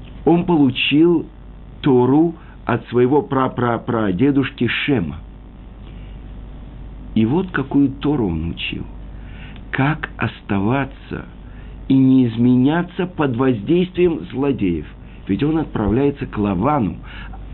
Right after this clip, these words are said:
Лаван Арами. А в, э, пасхальной Агаде написано "Арами овед ави". То есть убийца, уничтожитель моего отца.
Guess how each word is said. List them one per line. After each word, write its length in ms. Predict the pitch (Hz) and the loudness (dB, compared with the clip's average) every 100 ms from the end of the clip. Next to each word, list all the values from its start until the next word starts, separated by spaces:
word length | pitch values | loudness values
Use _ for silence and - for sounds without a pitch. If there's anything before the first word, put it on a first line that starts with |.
| - | 0
Лаван 640 | 117 113 107 143 190 175 - | 2 2 4 2 2 0 0
Арами. 640 | 151 135 127 131 156 - - - - - | 0 2 4 4 2 -2 -8 -18 -18 -4
А 160 | 98 | -2
в, 60 | 110 - - - | -2 -6 -12 -2
э, 180 | 98 92 | -2 0
пасхальной 480 | 123 120 165 190 156 | -2 -2 0 2 2
Агаде 320 | 117 104 110 | 2 2 2
написано 680 | 117 127 127 110 120 123 123 - - - - - - - - - - - - - - - - - | 2 2 0 0 0 0 -2 -8 -18 -16 -16 -16 -16 -16 -16 -16 -16 -14 -14 -12 -12 -12 -8 0
"Арами 720 | 160 156 147 147 143 233 269 - | 4 6 6 6 6 6 4 4
овед 640 | 180 156 123 180 233 - - | 6 6 6 4 2 -2 -8
ави". 600 | 98 98 90 92 87 76 - - - - | -4 -4 -2 -4 -4 -6 -16 -18 -6 4
То 160 | 190 | 6
есть 200 | 170 - - - - - - - - - | 6 0 -16 -18 -18 -16 -16 -16 -12 2
убийца, 560 | 220 180 240 247 - 143 | 4 6 6 4 2 0
уничтожитель 1040 | 147 165 - - 160 127 233 - 113 82 - - | 2 2 0 0 0 0 -2 0 0 0 -8 0
моего 340 | 120 139 127 131 | 2 4 4 2
отца. 380 | 113 - 90 | -2 -8 -12